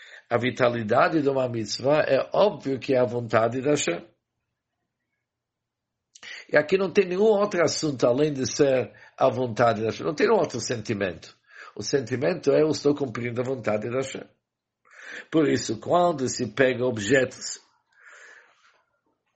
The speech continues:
que vêm da materialidade do nosso mundo,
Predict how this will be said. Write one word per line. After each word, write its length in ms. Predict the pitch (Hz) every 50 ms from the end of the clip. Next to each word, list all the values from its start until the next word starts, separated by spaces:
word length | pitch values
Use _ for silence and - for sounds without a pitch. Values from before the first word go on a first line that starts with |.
| _ _ _ _ _ _ _ _ _ _ _ _ _ _ _ _ _ _ _ _ _ _
que 120 | - 117
vêm 320 | 113 120 165 175 175 175 147
da 120 | 123 135
materialidade 1080 | 127 127 131 131 127 - - 123 120 123 127 127 127 123 123 120 127 127 127 127 123 123
do 140 | 123 127
nosso 340 | 123 127 127 123 - - 123
mundo, 800 | 127 123 131 165 170 151 135 139 135 131 127 127 123 127 127